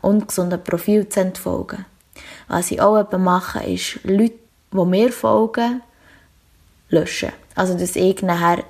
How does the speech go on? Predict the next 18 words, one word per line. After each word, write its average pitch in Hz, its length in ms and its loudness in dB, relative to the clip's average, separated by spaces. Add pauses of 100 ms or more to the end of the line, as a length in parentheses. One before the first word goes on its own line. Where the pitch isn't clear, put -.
weniger 180 440 0
Leute 170 300 2
habe, 170 180 0
die 165 60 2
meine 165 240 0
Sachen - 380 -4 (100)
sehen. - 240 -8 (220)
Man 175 140 -4
weiss 175 160 0
ja 180 80 2
nie, 190 260 4
was 170 180 -8
da 165 140 -2
rumcreept. - 720 -4 (760)
Fotos 175 520 0
sortieren 240 720 0
oder - 300 -8
archivieren 165 920 -2